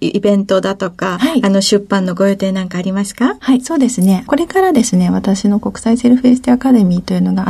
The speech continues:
Speaker 2: 新しい講座を設けまして、ナビゲーター講座というものが始まります。
Speaker 1: ナビゲーター講座。
Speaker 2: はい。
Speaker 1: はい。これはどんな講座ですか？
Speaker 2: はい。これはですね、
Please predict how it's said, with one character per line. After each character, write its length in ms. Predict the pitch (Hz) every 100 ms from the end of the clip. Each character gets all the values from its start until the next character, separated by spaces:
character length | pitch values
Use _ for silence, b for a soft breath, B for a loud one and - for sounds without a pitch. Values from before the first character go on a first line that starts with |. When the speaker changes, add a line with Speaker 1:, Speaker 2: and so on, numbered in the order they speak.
| -
Speaker 2:
新 220 | 302 381
し 140 | - 370
い 60 |
講 220 | - 190
座 200 | 185 185
を 60 | 180
設 220 | 185 202 196
け 140 | 196
ま 160 | 196 196
し 80 |
て、 260 | - 175 175 _ _ -
ナ 120 | 165
ビ 160 | 240
ゲ 180 | 254 262
ー 60 | 254
タ 120 | 254
ー 100 | 254
講 180 | 254 240
座 240 | - 175 -
と 80 | 180
い 60 |
う 60 | 175
も 120 | 180
の 140 | 220 233
が 140 | 180
始 340 | 165 - 170
ま 160 | 156 156
り 120 | 160
ま 160 | 156 165
す。 200 | - 135 -
Speaker 1:
ナ 100 | 170
ビ 120 | 190 247
ゲ 160 | 262
ー 60 | 254
タ 80 | 233
ー 80 |
講 220 | 226 214 190
座。 80 |
Speaker 2:
は 240 | 175 196 240
い。 40 |
Speaker 1:
は 80 | 220
い。 80 | -
こ 160 | - 185
れ 80 |
は 80 | 175
ど 100 | 185
ん 40 | 196
な 60 |
講 140 | 202 185
座 120 | 175
で 100 | 185
す 80 | -
か？ 80 | 220
Speaker 2:
は 160 | 247
い。 140 | 202 - -
こ 120 | 240
れ 120 | 262
は 120 | 277
で 120 | 262 240
す 120 | -
ね、 220 | 180 185